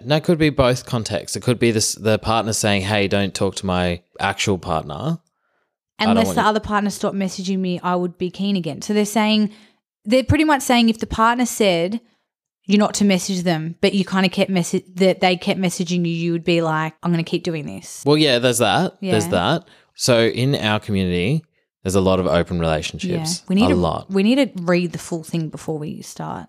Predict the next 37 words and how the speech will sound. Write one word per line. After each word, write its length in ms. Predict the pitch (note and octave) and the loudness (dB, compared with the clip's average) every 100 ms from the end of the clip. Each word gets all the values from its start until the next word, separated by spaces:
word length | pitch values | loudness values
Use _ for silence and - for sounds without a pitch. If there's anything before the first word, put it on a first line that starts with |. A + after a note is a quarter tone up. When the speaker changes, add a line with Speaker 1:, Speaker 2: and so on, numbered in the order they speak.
| - C3 | -8 2
Speaker 1:
Read 200 | D3+ C#3 | 4 4
it 20 | |
out 100 | A#2+ | 2
again. 200 | F#2 - - | -2 -6 -4
Speaker 2:
Okay. 340 | G3+ G3 F3 - _ - | -4 -2 -4 -6 _ 2
"I'm 180 | A3 A3+ | 4 4
gay 300 | A3 G#3+ A3 | 4 4 4
and 120 | B3 | 4
I 80 | B3 | 4
love 260 | A#3 G3+ G3+ | 4 2 4
messaging 500 | G3+ F#3+ F#3+ G3+ G3 | 2 2 0 2 2
and 100 | F#3+ | 0
playing 440 | - F#3 F#3 F#3+ | 0 0 2 2
with 160 | F#3+ F3 | 0 0
one 240 | F3+ F3+ | 0 0
partner 420 | - F3 E3+ F3 | -2 0 0 0
of 80 | E3+ | -4
a 60 | E3+ | -6
couple," 540 | - D3+ - E2 E3 _ _ _ _ | -8 -10 -10 -16 -16 _ _ _ _
right? 340 | - E3+ B3+ B3+ _ _ _ _ _ - | -8 2 2 2 _ _ _ _ _ -2
"Don't 220 | A3+ A#3 | 2 4
get 160 | B3 B3 | 4 4
me 140 | C4+ | 2
wrong, 420 | A3+ G3+ F#3 A3 A#3+ | 2 4 4 4 2
they 240 | - G3 G#3 | 2 2 2
flirt 440 | - A#3 A3+ A3+ | 0 0 0 2
back 240 | G3 F#3 - | 2 2 0
and 100 | G3+ | 2
almost 320 | G3 F#3+ - | 2 0 0
love 240 | G3 F3+ | 0 0
the 80 | F#3+ | 2
naughty 240 | G3 F#3 F3+ | 2 2 0
feeling 380 | - F#3 F3 | -2 -2 0
of 80 | F3 | -2
cheating 320 | - F3+ E3+ | -2 -2 -2
without 260 | E3 E3 D#3+ | -2 -4 -4
cheating. 540 | - E3 C#3+ F#2+ F#2+ | -4 -6 -6 -10 -14